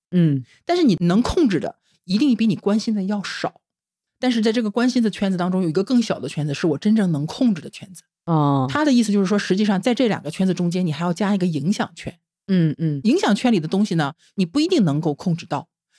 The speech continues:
Speaker 2: 但是你可以去影响。
Speaker 1: 对。
Speaker 2: 啊，我觉得他这个观点其实，或者说这个思路，或者这个概念是很好的。
Speaker 1: 嗯。
Speaker 2: 我想给他做一个调整，就我个人的想法是给他做一个什么调整呢？嗯，
Speaker 1: 嗯。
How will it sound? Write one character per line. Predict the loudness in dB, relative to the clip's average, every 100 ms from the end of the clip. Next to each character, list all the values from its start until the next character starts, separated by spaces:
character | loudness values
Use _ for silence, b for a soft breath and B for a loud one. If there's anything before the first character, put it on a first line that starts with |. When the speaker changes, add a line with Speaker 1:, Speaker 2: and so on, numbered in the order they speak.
| _
Speaker 2:
但 | 0
是 | 2
你 | 0
可 | -2
以 | -6
去 | -6 -16 _ _ _ _ -4
影 | -2 0 -2
响。 | -2 -10 _ -6
Speaker 1:
对。 | -6 -6 _ -12
Speaker 2:
啊， | -12 -6
我 | -2
觉 | 0
得 | 0
他 |
这 | 0
个 | 0
观 | 0 0
点 | 0 -2
其 | -4 -6
实， | -6 _ -6
或 |
者 | -4
说 | -2
这 | -2
个 | -4
思 | -6 -8
路， | -2 -2 -4 _ _
或 | -8
者 |
这 | -4
个 | -4
概 | -2 0
念 | 0 -2
是 | -8
很 | -6 -2
好 | -2 -4 -6
的。 | -20 _ _ b
Speaker 1:
嗯。 | 0 0 0
Speaker 2:
我 | 0
想 | 0 -4
给 | -4
他 | -4
做 | -4
一 | -4
个 | -4
调 | -4 -6
整， | -6
就 | -8
我 | -6 -2 -2
个 | 0 0 2
人 | 0
的 |
想 | -2 -2
法 | -2
是 | -4
给 | -4
他 | -2
做 | -2
一 |
个 | -2
什 | -2
么 | -2
调 | -2 -2
整 | -2 -4
呢？ | -8 -10 B B B _ _
嗯， | -2 0
Speaker 1:
嗯。 | -2